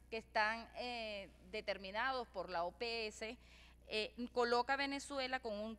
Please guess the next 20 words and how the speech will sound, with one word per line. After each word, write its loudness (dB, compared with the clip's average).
una 0
tasa 2
general 2
de 0
mortalidad -2
corregida -2
por -6
debajo -2
del -2
promedio -2
de -2
las 2
Américas, -2
una 0
tasa 4
de -4
mortalidad 0
por -4
neoplasias -2
corregidas -2